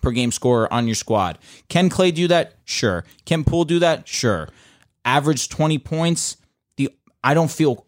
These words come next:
overly confident in these guys to night in, night out, come in and be dominant scorers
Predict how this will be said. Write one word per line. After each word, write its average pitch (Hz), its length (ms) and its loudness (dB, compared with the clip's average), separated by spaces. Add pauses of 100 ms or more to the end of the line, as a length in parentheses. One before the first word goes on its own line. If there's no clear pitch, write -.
(140)
overly 160 480 2
confident 151 600 0
in 147 180 0
these 139 180 -2
guys 131 360 0
to - 160 -2
night 135 320 2
in, 127 240 0
night 127 240 0
out, 120 240 0
come 139 280 0
in 123 220 -2 (280)
and 127 140 0
be 127 120 -2
dominant 139 560 0
scorers 123 640 0